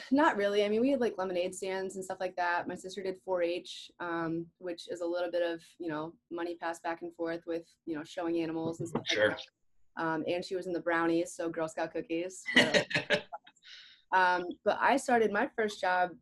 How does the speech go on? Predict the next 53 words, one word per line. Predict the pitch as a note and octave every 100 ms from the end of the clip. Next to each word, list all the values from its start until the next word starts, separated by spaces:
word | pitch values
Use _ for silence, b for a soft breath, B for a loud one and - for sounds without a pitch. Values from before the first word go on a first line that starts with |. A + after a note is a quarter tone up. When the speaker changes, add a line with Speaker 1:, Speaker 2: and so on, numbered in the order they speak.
| _ -
Speaker 1:
was, | F3+ E3+ E3+ -
I |
think | B3+ C4+
at | -
fourteen, | G3+ F#3+ - F#3+ E3
I | E3+
became | E3+ F3 E3+
a | -
soccer | D#3+ D3+ E3
referee. | F#3 G3 A3 A#3 B3+ _ _ _ _ -
Um, | E3+ E3
Speaker 2:
Okay. | - - _ G#3 F#3+
Speaker 1:
that | G#3 C4
was | B3+
kind | - G#3+ G#3+
of |
entrepreneurial | G3 G3+ G3+ G3+ G3+ G#3+
'cause | F3
you | F3+
can | E3
pick | - F#3+
and | F#3
choose | F#3 F#3 F#3 F#3 -
what | F3 F3
days | F3 F3
you |
wanna | F3
work | E3+ E3+ E3+ E3+
and | E3+
how | E3+
many | E3+
games | E3 E3 E3+
you | E3
wanna | D#3+
do | D#3 D#3+ D#3
and | D#3+
stuff | E3+ E3
like | D#3 -
that. | D#3 G3+ - _ _ _ -
Um, | E3 D#3+ D#3+
but | F3+ D3
it's | E3+ -
still | - F3+ F3 E3+
on | E3 E3 D#3+ D#3
their | E3 D#3+
time | - E3 D#3+ D#3
with | D3+ D3+
their, | D3+ D#3+ D#3 D#3 D3+ - _ _ _ _
"Here's | F3 E3+
Speaker 2:
Sure. | D#3+
Speaker 1:
how | D#3+ -
you're | -
doing | -